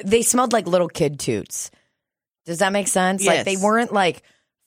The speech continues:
Speaker 1: farts that made you wanna vomit,
Speaker 2: They
Speaker 1: but
Speaker 2: just
Speaker 1: they were
Speaker 2: smell like
Speaker 1: just like,
Speaker 2: turds?
Speaker 1: yeah, you, it's like, "Oh, that's a fucking kid that just farted and walked away from me."
Speaker 2: <laughs> I have my fan at the, the foot of my bed, and I've been farting a lot. And
Speaker 1: You
Speaker 2: it
Speaker 1: have
Speaker 2: just
Speaker 1: a groupie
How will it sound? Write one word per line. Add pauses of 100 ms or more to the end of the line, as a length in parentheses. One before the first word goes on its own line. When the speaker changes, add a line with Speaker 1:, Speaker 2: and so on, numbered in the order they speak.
(100)
Speaker 1:
farts
that
made
you
wanna
vomit,
Speaker 2:
They
Speaker 1:
but
Speaker 2:
just
Speaker 1:
they
were
Speaker 2:
smell
like
Speaker 1:
just
like,
Speaker 2:
turds?
Speaker 1:
yeah,
you,
it's
like,
"Oh,
that's (160)
a
fucking
kid
that
just
farted
and
walked
away
from
me." (400)
Speaker 2:
<laughs>
I
have
my
fan
at
the, (280)
the
foot
of
my
bed,
and
I've
been
farting
a
lot.
And
Speaker 1:
You
Speaker 2:
it
Speaker 1:
have
Speaker 2:
just
Speaker 1:
a
groupie